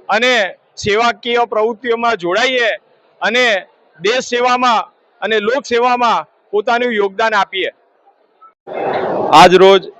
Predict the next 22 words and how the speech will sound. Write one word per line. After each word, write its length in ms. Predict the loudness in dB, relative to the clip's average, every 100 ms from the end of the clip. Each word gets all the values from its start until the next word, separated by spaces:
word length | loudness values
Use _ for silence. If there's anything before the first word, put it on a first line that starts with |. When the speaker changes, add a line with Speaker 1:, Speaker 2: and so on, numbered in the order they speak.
| _ _ _ _ _ _ -20 -6
Speaker 2:
માનનીય 680 | -2 0 0 -2 -2 -2 -6 -12 _ -8
વડાપ્રધાન 640 | -4 -4 -4 -2 -2 -4 -8 _ _ _ _ _ -20 _ -8
અને 140 | -4
યુગ 220 | -2 -4 -4
પુરુષ 240 | -4 -4 -6 -4
એવા 380 | 0 0 0 -4 _ _ _ -8
નરેન્દ્રભાઈ 600 | -4 -2 -2 -2 0 -2
મોદી 300 | -4 -6 -6
સાહેબનો 560 | -4 -4 -4 -4 -6 -6 _ _ _
પંચોતેરમો 800 | -6 -4 -4 -4 -4 -2 -4 -4 -10 _ _ _
જન્મદિવસ 640 | -8 -4 -4 -2 -2 -4 -4
છે. 220 | -4 -4 -8 _ _ _ _ _ _ -4
તો 320 | -2 -2 -6
સૌપ્રથમ 540 | -6 -6 -2 -4 -4 -4
તો 360 | -4 -4 -4 -10 _ _ _ _ -6
આપણે 460 | -4 0 0 -2 -6 _ -6
પાદરા 380 | -4 -2 -2
તાલુકા 520 | -2 -2 -2 -2 -2 -2 -6 -8
અને 140 | -8
પાદરા 560 | -4 -4 -2 -2 -2 -4 _ -20
શહેર 340 | -6 -4 -2
વતી 380 | -4 -4 -4 -4